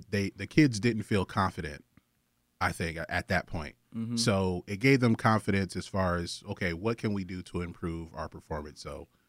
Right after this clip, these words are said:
Speaker 1: Mom gives her that dance move.
Speaker 2: Yeah.
Speaker 1: Um,
Speaker 2: 'Cause it can be, it can be tough. So to, just to kinda talk a, a second,
Speaker 1: Yeah.
Speaker 2: getting your stage show can be tough. And I'm saying this as someone who has played bad shows.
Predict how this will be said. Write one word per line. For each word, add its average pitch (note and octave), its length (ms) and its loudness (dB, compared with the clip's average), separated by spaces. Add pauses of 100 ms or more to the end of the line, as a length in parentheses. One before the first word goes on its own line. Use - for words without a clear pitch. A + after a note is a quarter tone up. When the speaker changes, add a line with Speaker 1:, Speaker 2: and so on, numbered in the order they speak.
(400)
Speaker 1:
Mom D#2+ 240 2
gives D#2+ 200 -6
her E2 100 -12
that D2+ 200 -8
dance D2+ 300 -10
move. - 280 -12 (420)
Speaker 2:
Yeah. G#2 300 4
Speaker 1:
Um, F#2+ 180 0 (280)
Speaker 2:
'Cause - 160 0
it C#4+ 80 0
can D4+ 160 0
be, C#4 220 0
it - 160 0
can D4 120 2
be A3 120 0
tough. D#3 360 0
So D3 160 2
to, C3 140 0 (180)
just - 220 -4
to G3+ 60 -8
kinda G#3 320 0
talk G#3 260 2
a, C3 200 -2
a A#2+ 60 -6
second, A#2+ 520 -2
Speaker 1:
Yeah. C3 140 6 (640)
Speaker 2:
getting A3+ 320 8
your F#3+ 140 8
stage F3+ 340 6
show G3+ 200 2
can F3 160 2
be D3 120 6
tough. B2 360 2
And A#2 100 6
I'm D3+ 120 6
saying D#3 340 4
this C#3+ 240 6
as B2 180 2
someone C3+ 640 4 (440)
who A3+ 120 4
has D#3 120 4
played F#3+ 440 4
bad E3 260 4
shows. A2+ 640 0